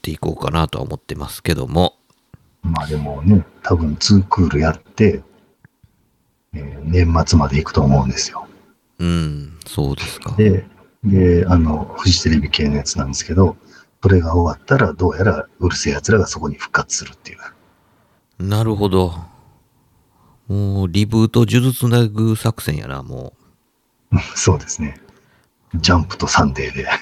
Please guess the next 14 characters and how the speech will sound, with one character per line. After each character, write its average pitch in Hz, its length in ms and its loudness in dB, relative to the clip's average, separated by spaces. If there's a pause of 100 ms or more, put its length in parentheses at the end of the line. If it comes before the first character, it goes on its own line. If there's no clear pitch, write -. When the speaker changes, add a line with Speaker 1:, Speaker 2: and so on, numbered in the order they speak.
(260)
Speaker 1:
<laughs> - 420 -12
代 - 140 -4
わ 80 60 -2
り 82 60 -4
番 78 220 -6
号 69 100 -12
に。 64 200 -16 (760)
Speaker 2:
は - 180 2
い。 - 100 -18 (1700)
Speaker 1:
そ 78 140 -6
う - 20 -12
で 69 120 -12
す - 140 -20
か。 - 640 -16